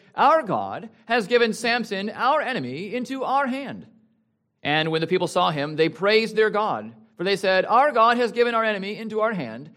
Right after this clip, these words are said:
the ravager of our country, who has killed many of us." And when their hearts were merry, they said, "Call Samson, that he may entertain us."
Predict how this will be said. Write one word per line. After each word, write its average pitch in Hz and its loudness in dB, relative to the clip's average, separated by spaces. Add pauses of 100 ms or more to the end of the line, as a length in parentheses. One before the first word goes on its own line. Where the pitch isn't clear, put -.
(120)
the 196 0
ravager 220 2
of 208 0
our 202 4
country, 139 -8 (200)
who 175 -2
has 160 -2
killed 185 -2
many 254 -8
of 107 -8
us." - -18 (960)
And 139 -4
when 143 -2
their 143 -2
hearts 165 0
were 151 -6
merry, 127 -4
they 131 -4
said, 139 0
"Call 262 0
Samson, 180 -4
that 135 -6
he 147 -6
may 135 -6
entertain 117 -8
us." - -20